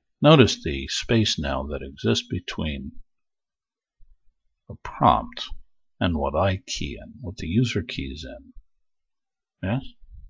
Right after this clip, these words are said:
Okay. Let's key in the letter Q. And we're done. Amazing. So, this is... Uh,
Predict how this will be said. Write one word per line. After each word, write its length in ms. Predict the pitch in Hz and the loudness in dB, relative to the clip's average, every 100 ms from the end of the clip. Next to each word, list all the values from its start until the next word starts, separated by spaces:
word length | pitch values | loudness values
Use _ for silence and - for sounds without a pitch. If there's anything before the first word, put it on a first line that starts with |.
| - _ 131 | -20 _ 2
Okay. 260 | 123 - - - - - | 2 2 -4 -6 -8 -6
Let's 240 | 147 139 - | -4 -2 -4
key 140 | - | 2
in 140 | 110 78 | 2 2
the 80 | |
letter 320 | 76 73 65 - | 0 0 -2 -6
Q. 500 | - 107 117 113 120 - _ - - _ _ - _ _ _ - - - - _ _ _ _ _ | 0 0 2 0 -2 -4 _ -20 -20 _ _ -20 _ _ _ -20 -20 -20 -20 _ _ _ _ _
And 540 | 113 101 98 82 80 80 | 2 4 4 2 0 -2
we're 280 | 78 71 78 | -4 -4 -6
done. 300 | - 52 - - - - - - - - - - - _ _ _ _ 160 | -6 -8 -6 -6 -6 -6 -8 -10 -14 -18 -20 -20 -20 _ _ _ _ 4
Amazing. 400 | 117 76 69 - - - - _ _ _ _ _ _ _ - - _ _ - - _ _ _ - - - | 4 4 -2 -6 -10 -12 -18 _ _ _ _ _ _ _ -20 -20 _ _ -20 -20 _ _ _ -14 -14 -14
So, 240 | - - - - - - - _ _ _ _ _ _ _ _ _ _ _ _ _ _ _ _ _ _ _ _ _ _ _ _ _ _ - - - _ - - | -4 -2 -2 -6 -16 -20 -20 _ _ _ _ _ _ _ _ _ _ _ _ _ _ _ _ _ _ _ _ _ _ _ _ _ _ -20 -20 -20 _ -20 -12
this 200 | - - | -6 -2
is... 340 | 73 69 - | -2 -4 -8
Uh, 100 | 71 | -8